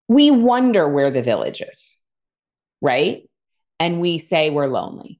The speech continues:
Loneliness is epidemic in our culture. And yet we do two things. One,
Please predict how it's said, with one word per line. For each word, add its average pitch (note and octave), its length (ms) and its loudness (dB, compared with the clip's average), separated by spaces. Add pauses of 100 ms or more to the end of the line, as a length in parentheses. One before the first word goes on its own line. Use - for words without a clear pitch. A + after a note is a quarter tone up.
Loneliness E3 800 -6
is C#3 280 -2 (380)
epidemic - 760 -8 (340)
in D3+ 120 -2
our B2 180 -6
culture. - 420 -12 (540)
And D3+ 420 -4 (1160)
yet - 460 -4 (680)
we E3 120 -2
do D#3 160 -4
two E3+ 220 -6
things. - 460 -14 (280)
One, D3 460 -4